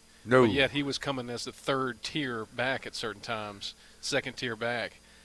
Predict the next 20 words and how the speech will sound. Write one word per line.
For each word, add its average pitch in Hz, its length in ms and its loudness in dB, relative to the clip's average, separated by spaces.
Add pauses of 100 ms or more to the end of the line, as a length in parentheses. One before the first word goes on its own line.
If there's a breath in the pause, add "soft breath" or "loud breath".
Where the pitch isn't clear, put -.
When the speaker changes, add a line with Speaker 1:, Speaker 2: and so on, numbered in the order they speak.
(160 soft breath)
Speaker 2:
Um, 107 580 -4
and 139 80 -2
I 123 60 0
think 131 240 -6
any 135 320 -6
N 127 120 -6
F 120 160 -6
L 120 120 -2
guy 113 240 -2
that 110 200 -8
you - 120 -14
polled 123 340 -4
right 110 180 -4
now 110 240 -6
that 104 100 -10
went 104 160 -12
to 110 80 -20
Georgia 113 400 -8
would 101 160 -14
say, 107 360 -4